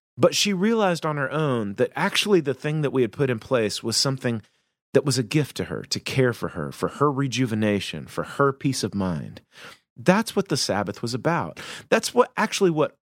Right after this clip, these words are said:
all of God's things are about. You've heard Jed or Glenn say at one time or another on the show that when God says don't, he's saying don't hurt yourself. When God gives you something, it's for you. It's not,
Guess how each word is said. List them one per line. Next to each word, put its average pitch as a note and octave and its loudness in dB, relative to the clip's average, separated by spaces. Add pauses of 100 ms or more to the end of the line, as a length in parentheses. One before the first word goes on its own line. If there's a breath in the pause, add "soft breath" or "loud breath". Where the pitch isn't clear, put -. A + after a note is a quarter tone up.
all D3+ 4
of G#2 -6
God's E2+ -8
things D2+ -10
are D#2 -10
about. D#2 -4
You've C3 0
heard A3+ 2 (500 loud breath)
Jed D3+ 2
or C3+ -2
Glenn C3 0
say B2+ 2
at B2+ -2
one B2 -2
time B2+ -2
or B2+ 0
another A2+ 2
on G#2+ -2
the G#2 -2
show F2 0 (240 loud breath)
that - 2
when C3+ 0
God F3+ 2
says C#3 0
don't, F#2 -2
he's B2+ -2
saying F#2+ 0
don't G#2 -2
hurt - 0
yourself. - -8
When A2+ 2
God C#3+ -2
gives A#3 0
you A#2 2
something, G2+ -2 (320 loud breath)
it's C3+ 0
for F#3 2
you. D3+ 2
It's - -8
not, D3+ -2